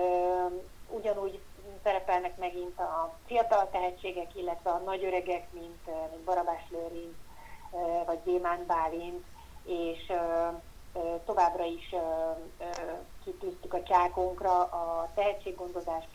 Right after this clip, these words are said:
úgyhogy több ilyen tehetséggondozó programmal együttműködve, ö, felléptetünk nagyon sok,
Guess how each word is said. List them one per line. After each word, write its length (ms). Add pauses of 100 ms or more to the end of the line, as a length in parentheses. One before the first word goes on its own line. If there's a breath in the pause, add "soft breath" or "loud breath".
úgyhogy 280
több 300
ilyen 180
tehetséggondozó 680
programmal 520
együttműködve, 880 (400 loud breath)
ö, 40 (300)
felléptetünk 640
nagyon 260
sok, 340